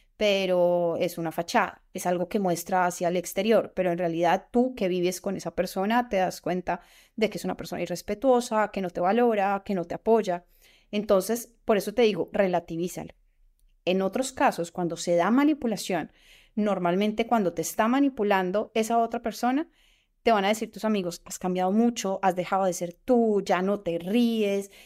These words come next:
te vemos en la oficina y siempre estás llorando o siempre tienes problemas con esta persona".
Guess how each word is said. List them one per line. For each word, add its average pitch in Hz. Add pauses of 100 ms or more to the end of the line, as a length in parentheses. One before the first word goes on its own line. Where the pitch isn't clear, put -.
te 214
vemos 180
en 196
la 220
oficina 202
y 220
siempre 185
estás 190
llorando 214
o 185
siempre 180
tienes 190
problemas 196
con 214
esta 180
persona". 208